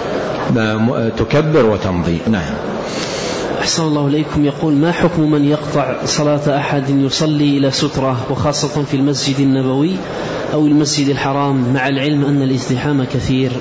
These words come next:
Speaker 1: ينبغي على الإنسان أو المار أن يراعي للمصلي حقه في صلاته وخشوعه فيها،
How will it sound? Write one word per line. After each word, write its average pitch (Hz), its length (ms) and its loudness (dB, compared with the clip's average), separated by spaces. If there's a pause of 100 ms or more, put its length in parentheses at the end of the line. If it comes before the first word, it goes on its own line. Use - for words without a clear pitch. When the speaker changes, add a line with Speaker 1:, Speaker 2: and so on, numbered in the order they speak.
(580)
Speaker 1:
ينبغي 147 560 4
على 110 480 0 (500)
الإنسان 131 1120 0 (540)
أو 113 160 2
المار 123 480 2 (880)
أن 160 340 4
يراعي 127 800 2 (600)
للمصلي 117 1500 2 (720)
حقه 117 640 2 (640)
في 113 320 2
صلاته 120 560 0 (840)
وخشوعه 110 880 2
فيها، 117 460 2